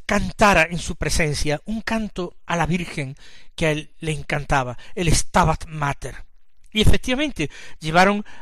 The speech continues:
a los niños del coro de la escolanía y le cantaron el Stabat Mater con una emoción extraordinaria, no solamente por parte de él, sino de los presentes.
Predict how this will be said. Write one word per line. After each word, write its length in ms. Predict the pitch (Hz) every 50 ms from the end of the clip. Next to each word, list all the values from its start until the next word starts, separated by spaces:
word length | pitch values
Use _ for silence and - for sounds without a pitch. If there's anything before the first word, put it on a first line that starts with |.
| - - -
a 400 | - 170 170 170 175 180 175 156
los 280 | 165 175 170 143 - -
niños 580 | 180 233 254 240 214 196 196 262 320 - - -
del 280 | 151 147 139 135 -
coro 340 | - - - 196 196 196 202
de 80 | 180 180
la 60 | 165
escolanía 640 | 151 - - - 165 165 170 226 269 226 214 254 - - - - - -
y 120 | 214 202
le 100 | 190 196
cantaron 600 | - 185 165 160 151 - - 196 202 202 196 196 -
el 180 | - 170 156 143
Stabat 500 | - - - - 185 190 190 - - -
Mater 500 | 170 170 170 185 170 - - 175 170 170 - - - - - - -
con 200 | - 196 196 214
una 140 | 277 269 254 233
emoción 760 | 214 202 196 160 - - - 208 208 202 190 185 175 170 -
extraordinaria, 1000 | - - - - - - 190 180 185 185 156 165 160 156 147 135 131 123 127 - - - - - -
no 100 | - -
solamente 460 | - - 254 247 247 247 226 - 214
por 220 | - - 180 160 -
parte 380 | - - 185 180 - - 165
de 120 | 147 143 139
él, 160 | 135 123 - - - - - -
sino 360 | - - - - 160 160 147
de 80 | 143
los 180 | 135 131 - -
presentes. 760 | - - 113 110 - - 127 107 104 - - - - - -